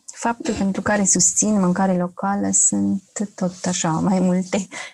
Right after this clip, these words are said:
Uh, unul este pentru noi, adică egoist vorbind. Uh, știm din multe surse că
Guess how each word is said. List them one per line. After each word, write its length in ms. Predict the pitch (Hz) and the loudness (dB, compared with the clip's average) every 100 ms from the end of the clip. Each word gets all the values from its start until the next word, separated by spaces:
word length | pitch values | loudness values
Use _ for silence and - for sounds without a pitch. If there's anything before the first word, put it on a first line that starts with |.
| _ | _
Uh, 180 | 208 196 | -4 -4
unul 320 | 214 208 196 196 | -2 0 0 0
este 340 | 190 - 185 - | 0 -2 -4 0
pentru 340 | 196 196 185 | 0 0 0
noi, 440 | 180 165 160 180 185 | 0 2 0 0 0
adică 400 | 170 170 - 165 | 0 -4 -4 -4
egoist 600 | 165 160 165 175 - - - _ | -2 -2 0 0 -2 -4 -8 _
vorbind. 640 | 180 170 165 165 180 202 - _ _ - _ _ - | -4 -2 -2 -2 0 -2 -4 _ _ -20 _ _ -20
Uh, 260 | - - 87 | -12 -8 -4
știm 580 | - - 202 208 214 214 | -4 -2 -2 0 0 0
din 200 | 202 202 | 0 0
multe 320 | 196 196 196 | 0 0 0
surse 400 | 190 208 202 - | 0 0 0 -2
că 540 | 190 - 185 180 175 | -2 -2 2 2 2